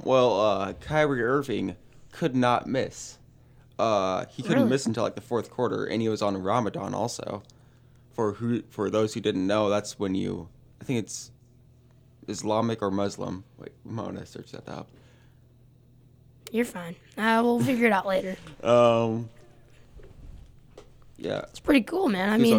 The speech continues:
Speaker 1: on, yeah, while on Ramadan, he shot, like, eighty percent or something like that. And also, Kevin Durant showed how unstoppable he is,
Speaker 2: <clears throat> Kevin
Speaker 1: you know?
Speaker 2: Durant shows and showing he is a top ten player.
Speaker 1: Yeah, really. Uh, yeah, if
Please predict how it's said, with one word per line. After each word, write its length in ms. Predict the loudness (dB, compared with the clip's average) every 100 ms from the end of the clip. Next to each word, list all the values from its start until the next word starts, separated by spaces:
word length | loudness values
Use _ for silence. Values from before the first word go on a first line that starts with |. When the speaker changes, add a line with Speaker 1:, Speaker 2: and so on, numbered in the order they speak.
| 4
Speaker 1:
on, 20 |
yeah, 120 | 2 2
while 200 | 4 4
on 100 | 4
Ramadan, 380 | 2 2 0
he 80 | -2
shot, 180 | -2 -2
like, 160 | -2 -6 -6 -2
eighty 200 | -2 -2
percent 440 | -8 -6 -4 -4
or 60 | -6
something 300 | -8 -8 -8
like 180 | -10 -8
that. 320 | -6 -8 -12 -20 -20 -20 -20 -20 -20 -20 -8
And 100 | 0
also, 360 | 0 2 0 0
Kevin 320 | 0 -2 -2
Durant 360 | -2 0 -2 -4
showed 280 | -2 0
how 200 | 0 -4 -6
unstoppable 640 | -6 -2 2 2 0 -6 -6
he 140 | -6
is, 320 | -6 -6 -6 4
Speaker 2:
<clears throat> 480 | 6 6 2 -8 -4
Kevin 160 | 0
Speaker 1:
you 60 | 2
know? 60 |
Speaker 2:
Durant 340 | 4 4 4 0
shows 300 | 2 4 4
and 200 | 2 0
showing 380 | -2 2 2 2
he 220 | 0 2
is 140 | 2 2
a 140 | -2
top 320 | -6 -6 -4
ten 240 | 0 0 0
player. 380 | 0 -2 -4 -10 -16 -20 -20 -20 -8
Speaker 1:
Yeah, 140 | 0 2
really. 440 | 2 2 2 2
Uh, 440 | 2 2 0 -2 -6 -14 -20 -20 -20 -20 -20 -4
yeah, 220 | 2 2
if 340 | 2 -4 -8